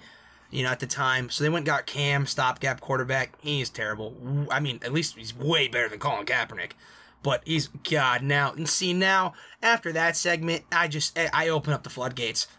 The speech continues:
I'm on my third glass of wine, and now the floodgates are opened on this call, Colin Kaepernick. It,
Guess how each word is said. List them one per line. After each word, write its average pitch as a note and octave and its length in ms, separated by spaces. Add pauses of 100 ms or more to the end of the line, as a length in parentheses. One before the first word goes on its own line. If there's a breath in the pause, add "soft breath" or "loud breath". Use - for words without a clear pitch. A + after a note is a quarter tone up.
(120)
I'm E3+ 160
on F3+ 80
my E3 120
third D#3 300
glass D3+ 300
of C#3+ 80
wine, D#3 320
and D3 140
now D3+ 140
the C#3+ 80
floodgates D3 760
are C#3 200
opened A#2+ 440 (300 loud breath)
on C3 180
this B2+ 120
call, C3 200
Colin A2+ 280
Kaepernick. A2 420 (240 loud breath)
It, F3+ 220